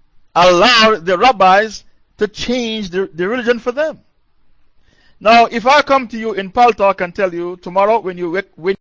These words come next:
you wake up for Fajr, you should pray three rak'ah. We want to make Fajr resemble Maghrib. So when you wake up for Fajr tomorrow, you should pray three rak'ah."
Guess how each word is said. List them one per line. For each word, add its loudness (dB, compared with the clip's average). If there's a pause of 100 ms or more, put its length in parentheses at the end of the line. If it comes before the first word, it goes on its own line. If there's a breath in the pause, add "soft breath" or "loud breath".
(120)
you -10 (140)
wake 2
up -10
for -16
Fajr, -4 (600)
you -8
should -14
pray -4
three -14
rak'ah. -12 (840)
We -12
want -6
to -12
make -8
Fajr -8
resemble -10
Maghrib. -6 (840)
So -10
when -2
you 0
wake 4
up -12
for -12
Fajr -2
tomorrow, -10 (840)
you -12
should -12
pray -10
three -18 (680)
rak'ah." -6